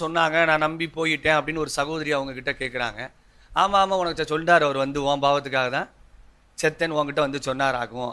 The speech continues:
அப்படின்னு ஒரு கேள்வி. அது ஒரு சிந்தனைக்குரிய கேள்வி. அவர் அந்த கேள்விக்கு பதில். அதுக்கடுத்து அவர் சொன்னாரு,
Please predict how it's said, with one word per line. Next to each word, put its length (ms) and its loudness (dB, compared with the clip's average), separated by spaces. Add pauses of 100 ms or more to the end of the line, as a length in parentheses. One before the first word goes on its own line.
அப்படின்னு 200 -4
ஒரு 140 -6
கேள்வி. 380 -8 (160)
அது 160 -2
ஒரு 260 -2
சிந்தனைக்குரிய 500 -6
கேள்வி. 240 -6
அவர் 180 -6
அந்த 160 -8
கேள்விக்கு 400 -10
பதில். 260 -16 (600)
அதுக்கடுத்து 420 2
அவர் 140 4
சொன்னாரு, 800 0